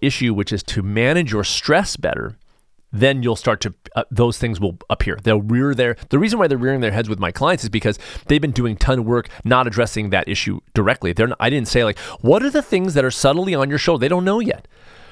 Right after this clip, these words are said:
But when they lower their overall stress and they know how to, and they kinda do s-, breath work and, you know, some light walks, not exercising too much, maybe backing off of the militancy with regard to exercise a little bit, unless you're training for something, in which case that's short term, but it's just in general day to day.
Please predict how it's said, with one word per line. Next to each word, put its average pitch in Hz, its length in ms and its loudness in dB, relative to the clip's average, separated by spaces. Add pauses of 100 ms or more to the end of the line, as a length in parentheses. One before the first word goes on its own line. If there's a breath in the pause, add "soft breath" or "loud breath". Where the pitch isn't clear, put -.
(220 loud breath)
But 143 100 4
when 135 160 0
they 123 140 0
lower 127 500 0
their 175 140 0
overall 123 400 0
stress - 520 -2 (280 loud breath)
and 127 120 2
they 120 220 2
know 117 320 2
how 139 140 0
to, 107 160 0
and 113 100 0
they 113 80 0
kinda 120 260 0
do 107 180 -2
s-, - 160 -8
breath 104 600 -4
work 110 560 -2 (600 loud breath)
and, 101 240 -2 (160 soft breath)
you 117 100 -2
know, 92 240 -4
some 98 220 -4
light 110 260 2
walks, 104 360 2
not 107 120 2
exercising 107 480 0
too - 300 -2
much, 104 340 0
maybe 110 160 -2
backing 101 420 0
off 98 300 0
of 104 80 -4
the 101 80 0
militancy 98 580 0
with 98 140 -2
regard 98 280 -2
to - 160 -2
exercise 104 600 0
a 107 60 0
little 107 180 0
bit, 107 240 0
unless 101 240 -4
you're 101 80 -8
training 101 360 -4
for 107 100 -4
something, 104 380 -2
in 101 40 -2
which - 160 -4
case 98 160 -2
that's 98 180 -4
short 104 240 -2
term, 101 260 -2
but 107 120 0
it's 113 80 -6
just - 180 -2
in 156 140 0
general 110 380 0
day 101 240 0
to 107 100 -2
day. 98 400 0